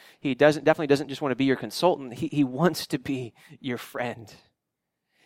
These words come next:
And I want to suggest that growing in this sort of relationship is actually the number one purpose of your life and mine.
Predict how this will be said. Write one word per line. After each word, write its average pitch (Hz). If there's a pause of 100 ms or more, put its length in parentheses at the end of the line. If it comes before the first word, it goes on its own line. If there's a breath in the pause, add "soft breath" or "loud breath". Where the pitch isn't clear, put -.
(120)
And 143
I 151
want 170
to 160
suggest 123 (360)
that 139
growing 135 (300 soft breath)
in 127
this 165
sort 156
of 131
relationship 117
is 117 (140)
actually 147
the 120
number 147
one 147
purpose 107 (200 soft breath)
of 117
your 107
life - (680)
and 143
mine. 151